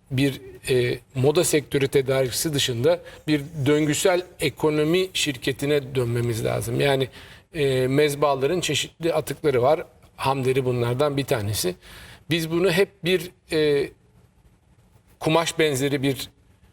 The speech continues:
emtia yaparak bunu değerlendirmeyi hep seçtik bugüne kadar. Ama bugün bu kadar müşteri yok.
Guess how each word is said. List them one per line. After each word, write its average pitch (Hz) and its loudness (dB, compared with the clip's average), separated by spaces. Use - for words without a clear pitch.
emtia 156 2
yaparak 131 2
bunu 131 0
değerlendirmeyi 120 0
hep 127 0
seçtik - -4
bugüne 117 -2
kadar. 110 -2
Ama 160 2
bugün 175 0
bu 175 2
kadar 151 2
müşteri 147 -2
yok. 156 2